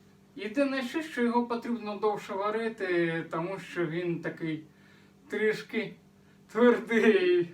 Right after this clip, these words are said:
<laughs> Ось. Е, а так, м, навіть я особливо не добавляю ніяких спецій, бо окрім того, що він, е, надзвичайно корисний, він ще і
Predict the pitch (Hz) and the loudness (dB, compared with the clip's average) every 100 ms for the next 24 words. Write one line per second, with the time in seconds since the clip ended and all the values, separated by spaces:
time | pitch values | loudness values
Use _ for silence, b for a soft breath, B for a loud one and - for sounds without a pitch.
0 | - 170 190 180 185 180 180 170 170 - | -10 0 2 4 2 2 0 0 0 -6
1 | B B B B - 156 156 156 165 - | B B B B -10 -4 -4 -2 -4 -2
2 | 175 - 311 - - - - - - 185 | -2 4 2 2 -6 -10 -10 -12 -12 -8
3 | 180 175 175 226 269 240 233 233 220 208 | -4 -2 0 2 2 0 -2 -2 0 0
4 | - 214 233 226 196 196 196 214 214 208 | -2 -6 -2 -2 -2 -4 -6 -4 0 0
5 | 196 214 214 254 - 349 - - 175 170 | 0 -6 -6 -12 -4 -4 -4 -8 -8 -2
6 | 214 214 B B B B 175 233 233 220 | -2 -2 B B B B -10 -4 -2 0
7 | 220 208 202 - 214 190 220 202 - - | -2 -2 -6 -6 -8 -6 -6 -6 -8 -12
8 | B B - 160 160 160 185 175 208 208 | B B -12 -8 -6 -2 -4 -2 -6 -2
9 | 214 175 170 175 196 302 - - 175 151 | 0 0 -2 -2 -2 -2 -4 -8 -8 -8
10 | - 160 196 262 240 - 214 220 208 202 | -10 -8 -2 0 -2 -6 -2 -2 -2 -8
11 | 202 | -10